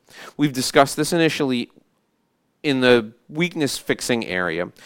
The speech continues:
but I want to talk to you about leverage and how you can maintain maximum leverage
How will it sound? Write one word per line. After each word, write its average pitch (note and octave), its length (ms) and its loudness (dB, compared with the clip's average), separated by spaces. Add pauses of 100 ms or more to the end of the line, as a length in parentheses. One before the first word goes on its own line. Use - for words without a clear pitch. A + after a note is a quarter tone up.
(260)
but F3 100 6
I F3 40 12
want F3+ 280 8
to F#3+ 100 -2
talk E3 260 10
to E3 100 -10
you D#3 100 4
about G#2+ 460 6
leverage A#2 1000 4 (1000)
and B2 160 0
how C#3+ 340 4
you C#3 320 -4
can F3+ 240 -2
maintain C3+ 800 0
maximum D3+ 800 0
leverage G#2+ 600 4